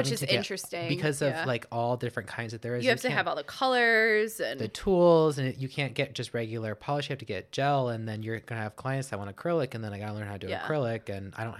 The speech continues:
Speaker 2: again, I don't have the space or the ventilation for that right now.
Speaker 1: Yeah.
Speaker 2: But it would be, like, my ideal, like, I'm just here to, I mean, we can talk and stuff, that's fine, but at least mo-, I think it's kind of, uh, more accepted to go into a nail salon and not talk a whole lot.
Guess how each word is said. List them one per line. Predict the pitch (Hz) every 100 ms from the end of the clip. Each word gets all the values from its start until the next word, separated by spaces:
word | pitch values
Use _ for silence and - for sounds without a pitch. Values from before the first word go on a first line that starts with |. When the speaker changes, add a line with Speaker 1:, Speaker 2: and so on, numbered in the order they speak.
| 107
Speaker 2:
again, | 123 117 139
I | 120
don't | 107
have | 117 110
the | 101
space | - 98 95
or | 104
the |
ventilation | 98 90 85 - 85
for | -
that | 87 -
right | -
now. | - - -
Speaker 1:
Yeah. | 110 110 220 -
Speaker 2:
But | 139 139
it | 143
would | 127 139
be, | 147
like, | 151 123
my | 127 120
ideal, | 120 117 117 117 117
like, | 110 104 95 - - _ _ -
I'm | 123
just | 127 -
here | 131
to, | 127 -
I |
mean, | 151 151
we | 190
can | 196 165
talk | - 113 139
and | 160
stuff, | - 196 -
that's | 135 -
fine, | 113 123
but | 139 120
at | 110
least | 120 127 123 - - - _ _ _ _ _ _
mo-, | 127 131 123 - - 127 _ _
I | 127
think | 131 151 151
it's | -
kind | - 135 123
of, | 113 104
uh, | 123 107 -
more | 123 120 117 117 113
accepted | 113 - 120 113 117
to | -
go | 113
into | 110 107 113
a |
nail | 104 101
salon | - 110 101
and |
not | 95 95 -
talk | - - 101 101 123
a | 151
whole | - 165 165
lot. | 175 180 185 175 - -